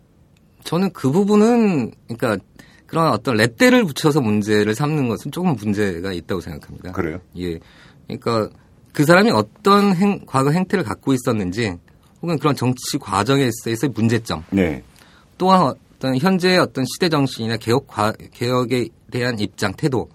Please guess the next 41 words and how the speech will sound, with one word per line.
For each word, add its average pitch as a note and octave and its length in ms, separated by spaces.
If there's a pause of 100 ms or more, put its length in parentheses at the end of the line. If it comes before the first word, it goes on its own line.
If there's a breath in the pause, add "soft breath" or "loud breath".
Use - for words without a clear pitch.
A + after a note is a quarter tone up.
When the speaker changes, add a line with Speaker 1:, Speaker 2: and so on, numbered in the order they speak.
Speaker 2:
음. F2+ 300
Speaker 1:
하는 F#3 380
게 A3 140 (200)
문제가 C3+ 300
있다. G#2+ 480
Speaker 2:
음. F2+ 360 (460 soft breath)
Speaker 1:
혹은 E3 180 (120)
조금 E3 320
더 D3 80
문제가 B2 360
되는, A2 300
예를 A2+ 200
들어 A2 120
도덕적으로 C#3 800 (380)
문제가 A2+ 320
있고 A#2 220 (320)
법적으로도 C#3 520
문제가 A#2 300
있다. - 120 (240 loud breath)
이렇게 E3 320
되면 D#3 300
그 - 120
부-, B2+ 420
그 - 120
부분에 B2 400
있어서 B2+ 480 (200 soft breath)
강한 B2 260
비판도 G#2 460
하고 D3 320
제재도 A2+ 320
가할 G2+ 160
수 A2+ 120
있겠지만 A2+ 580
Speaker 2:
네. F#2+ 280 (420 loud breath)
Speaker 1:
그 - 120
사람이 C#3+ 340
과거에 G#2+ 720
사팔육이었기 A#2 840
때문에 F2+ 240
혹은 B2 200
뭐 G2+ 140